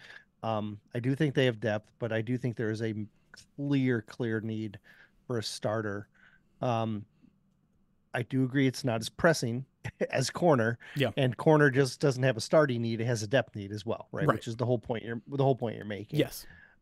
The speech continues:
Speaker 1: Um, but I do want to acknowledge the fact that I do think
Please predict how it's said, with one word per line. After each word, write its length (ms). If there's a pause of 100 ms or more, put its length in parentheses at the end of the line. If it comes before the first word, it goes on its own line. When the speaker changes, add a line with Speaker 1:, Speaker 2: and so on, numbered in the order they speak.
Speaker 1:
Um, 360 (520)
but 180
I 120 (160)
do 240
want 420
to 520 (720)
acknowledge 840
the 80
fact 460 (160)
that 340 (1400)
I 100
do 180
think 220